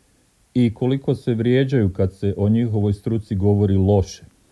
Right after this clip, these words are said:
Oni najčešće zastupaju vrlo površne i uglavnom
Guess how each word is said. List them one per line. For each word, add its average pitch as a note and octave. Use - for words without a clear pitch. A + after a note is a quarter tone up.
Oni G3+
najčešće G3+
zastupaju F3
vrlo E3+
površne D3+
i C3+
uglavnom C#3+